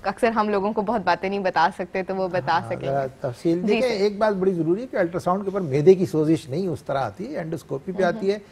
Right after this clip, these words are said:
Speaker 2: एच पायलोराई का टेस्ट वो लोग कराएं। और ये जो ओपन और, अ, लेप्रोस्कोपी का है, ये कहानी ज़रा पुरानी <laughs> काफ़ी अरसे से चल रही है। दे-, आजकल लेप्रोस्कोपिक बहुत सेफ है, बहुत
Speaker 1: हम्म।
Speaker 2: सारे सर्जन लेप्रोस्कोपिक कर रहे हैं,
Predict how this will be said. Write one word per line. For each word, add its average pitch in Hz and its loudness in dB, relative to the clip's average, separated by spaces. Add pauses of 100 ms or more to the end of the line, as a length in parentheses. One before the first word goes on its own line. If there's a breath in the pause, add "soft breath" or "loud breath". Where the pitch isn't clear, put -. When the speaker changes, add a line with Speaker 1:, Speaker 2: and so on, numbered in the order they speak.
(220 soft breath)
Speaker 2:
एच 175 -2
पायलोराई 151 2
का 156 -4
टेस्ट 151 -6
वो 160 -6
लोग 151 -10
कराएं। 143 -6 (400 loud breath)
और 190 8
ये 214 2
जो 208 -2
ओपन 185 2
और, 226 0
अ, 156 -4
लेप्रोस्कोपी 147 -2
का 202 4
है, 196 6
ये 196 8 (180)
कहानी 165 4
ज़रा 185 8
पुरानी 165 6
<laughs> - -16
काफ़ी 214 2
अरसे 175 6
से 185 0
चल 170 0
रही 156 -4
है। 143 0 (420 loud breath)
दे-, 196 2
आजकल 190 4
लेप्रोस्कोपिक 208 -2
बहुत 156 -4
सेफ 135 -2
है, - -18 (260)
बहुत 147 0
Speaker 1:
हम्म। 208 -10
Speaker 2:
सारे 170 2
सर्जन 170 0
लेप्रोस्कोपिक 143 -8
कर 117 -6
रहे 98 -10
हैं, 98 -12